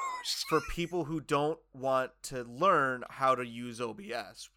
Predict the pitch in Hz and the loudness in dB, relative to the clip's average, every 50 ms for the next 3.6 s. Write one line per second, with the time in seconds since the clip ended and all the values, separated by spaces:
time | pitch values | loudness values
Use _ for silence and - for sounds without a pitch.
0 | _ - - 131 120 - - - 151 135 127 123 233 247 277 - - 240 214 208 | _ -10 -8 -8 -8 -10 -10 -8 -6 -6 -6 -4 -2 -4 -4 -4 -4 -6 -6 -6
1 | 226 233 _ _ _ _ _ _ _ _ _ _ - 143 139 - - 135 135 131 | -8 -12 _ _ _ _ _ _ _ _ _ _ -2 -2 -2 -2 -2 0 2 2
2 | 123 - - 240 220 202 214 220 - _ _ _ - 123 120 98 80 - _ _ | 4 2 2 0 0 -2 -4 -8 -12 _ _ _ -10 -8 -8 -8 -10 -14 _ _
3 | _ - 104 113 117 131 135 139 135 131 131 120 | _ -10 -8 -8 -4 0 2 2 4 4 2 0